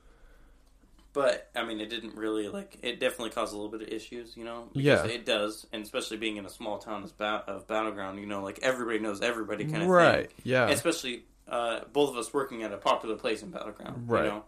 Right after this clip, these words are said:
Speaker 2: You both
Speaker 1: So
Speaker 2: worked the
Speaker 1: everybody
Speaker 2: same
Speaker 1: knows
Speaker 2: place.
Speaker 1: her, nobody
Speaker 2: Yeah.
Speaker 1: knows me.
Speaker 2: Right.
Speaker 1: And it, and it gave her a lot of drama. So then it, it, uh, it kinda faded for a little bit, you know? And that's when, uh, we, I found out, and she found out, obviously, because it wasn't,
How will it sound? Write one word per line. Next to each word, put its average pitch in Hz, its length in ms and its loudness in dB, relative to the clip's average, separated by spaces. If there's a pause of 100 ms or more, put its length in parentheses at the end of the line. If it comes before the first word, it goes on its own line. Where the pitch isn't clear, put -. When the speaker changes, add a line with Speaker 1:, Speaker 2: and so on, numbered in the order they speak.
Speaker 2:
You 123 160 -2
both 113 240 8
Speaker 1:
So 165 100 6
Speaker 2:
worked 113 160 8
the 151 60 8
Speaker 1:
everybody 147 260 2
Speaker 2:
same 110 140 6
Speaker 1:
knows 143 340 8
Speaker 2:
place. 85 140 0
Speaker 1:
her, 120 340 4
nobody 113 300 2
Speaker 2:
Yeah. 107 80 0
Speaker 1:
knows 107 220 -2
me. 98 340 -10 (340)
Speaker 2:
Right. 104 180 -2
Speaker 1:
And 127 120 2
it, - 200 -6
and 110 220 0
it 104 220 -6
gave 110 300 -2
her 120 180 -2
a 110 80 -2
lot 104 180 -2
of 101 80 -6
drama. 104 360 -4
So 135 140 -6
then 123 220 -4
it, 113 220 -8
it, 117 300 -6 (280)
uh, 101 460 -4
it 120 120 -8
kinda 151 200 0
faded 113 300 -4
for 113 100 -8
a - 20 -4
little 107 220 -6
bit, 117 340 -10
you 113 80 -10
know? 113 200 -8
And - 120 -18
that's 107 260 -6
when, 98 360 -8 (100)
uh, - 240 -10 (180)
we, 110 200 -6 (280)
I 113 220 2
found 92 320 -6
out, 101 360 -4 (140)
and 104 160 -8
she 113 200 -6
found 98 280 -8
out, 92 140 -6
obviously, 98 500 -10
because 101 280 -12
it 92 100 -10
wasn't, 101 280 -14